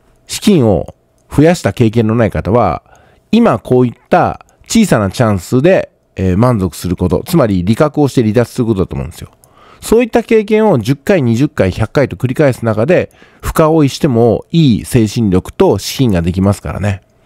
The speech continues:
この順番で進めてみてください。はい。で、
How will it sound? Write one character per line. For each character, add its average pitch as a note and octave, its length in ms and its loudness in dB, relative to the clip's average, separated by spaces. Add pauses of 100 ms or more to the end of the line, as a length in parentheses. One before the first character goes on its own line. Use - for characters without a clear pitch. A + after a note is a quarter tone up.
(720)
こ F#3+ 100 2
の G3 240 0 (180)
順 C#3 260 2
番 B2 180 2
で A#2 80 -2
進 - 180 -6
め G#2+ 100 2
て F#2+ 120 0
み F#2 100 0
て E2 100 -8
く C#2 120 -10
だ F2 80 -12
さ F#2+ 200 -4
い。 D2 120 -8 (720)
は - 100 -6
い。 - 80 -6 (880)
で、 G3 260 2